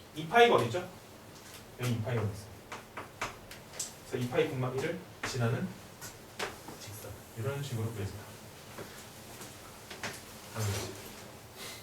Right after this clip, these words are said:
이게 뭐야? N이 이일 때의 그림. N이 이일 때의 그림. 괜찮아요? 괜찮아요?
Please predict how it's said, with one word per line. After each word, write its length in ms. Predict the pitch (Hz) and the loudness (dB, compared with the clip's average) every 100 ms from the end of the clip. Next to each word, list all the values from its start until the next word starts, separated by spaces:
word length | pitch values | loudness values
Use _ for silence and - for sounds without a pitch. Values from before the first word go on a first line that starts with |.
| - - - - - - 139 | -14 -16 -16 -16 -16 -12 -2
이게 120 | 143 | 2
뭐야? 240 | - - - | 6 4 4
N이 240 | 131 165 | 4 4
이일 440 | 143 107 151 160 160 | 2 4 4 4 2
때의 200 | 120 - | 2 2
그림. 220 | - 82 - - - - - - - - - - - - - - - | 0 -6 -10 -14 -12 -8 -8 -8 -16 -16 -10 -8 -8 -8 -10 -8 -2
N이 180 | 107 110 - | 2 2 2
이일 260 | 113 120 - | 2 2 4
때의 120 | 101 | 2
그림. 260 | - - - - - - - - - - - - - - - - - - - - - - - - - - | 2 -2 0 0 0 -12 -14 -14 -14 -14 -16 -16 -16 -16 -16 -14 -14 -12 -14 -14 -16 -14 -14 -14 -12 -4
괜찮아요? 440 | 135 175 110 - - - - - - - | 0 2 2 0 -4 -12 -14 -14 -16 -12
괜찮아요? 340 | 110 110 107 | -8 -4 -2